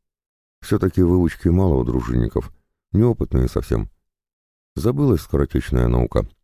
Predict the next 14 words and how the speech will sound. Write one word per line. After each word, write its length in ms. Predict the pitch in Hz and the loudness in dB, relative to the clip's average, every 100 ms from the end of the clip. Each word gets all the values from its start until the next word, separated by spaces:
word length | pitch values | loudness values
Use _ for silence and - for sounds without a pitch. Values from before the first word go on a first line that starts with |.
| _ _ _ _ | _ _ _ _
Добрались 440 | 65 64 67 64 - | -4 0 0 0 0
варяги 300 | 64 60 60 | 0 0 -2
до 120 | 62 | -2
стен 320 | - 85 80 - _ _ _ - | 0 0 -2 -6 _ _ _ -4
и 80 | 92 | -4
с 60 | 85 | 0
помощью 420 | 113 104 - 92 | 0 0 0 -2
своих 380 | - 87 82 - | 2 2 2 -2
длинных 540 | 71 78 87 78 - | 0 2 4 2 0
весел 280 | 101 101 78 | -2 -2 -2
стали 300 | 67 - 82 | -2 -2 0
забегать 420 | 69 65 65 71 | 0 0 0 0
по 120 | - 64 | -2 -4
стене. 420 | - 65 52 | -2 0 -2